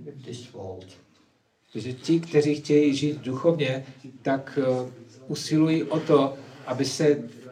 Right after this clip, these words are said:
Speaker 2: odpojili od všeho z tohohle hmotného světa.
Speaker 1: And they, they, they want to become attached to Krishna.
Speaker 2: A tyto osoby se chtějí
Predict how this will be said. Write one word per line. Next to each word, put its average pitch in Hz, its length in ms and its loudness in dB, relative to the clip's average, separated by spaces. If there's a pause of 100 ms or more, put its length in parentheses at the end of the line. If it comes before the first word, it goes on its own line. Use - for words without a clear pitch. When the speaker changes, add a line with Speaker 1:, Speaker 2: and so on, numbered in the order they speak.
(280)
Speaker 2:
odpojili 156 720 4
od 139 140 -2
všeho 156 640 2
z - 120 -14
tohohle 143 300 0
hmotného 127 440 -4
světa. 104 500 -6 (260)
Speaker 1:
And 170 120 0
they, 175 460 2
they, 147 360 -2 (160)
they 151 200 0
want 165 280 4
to 160 160 -4
become 196 240 -2
attached 143 680 -6 (1040)
to 151 100 -12
Krishna. - 640 -10 (840)
Speaker 2:
A 110 160 -8 (320)
tyto 147 260 -6
osoby 151 480 2
se 131 220 -6
chtějí 143 400 0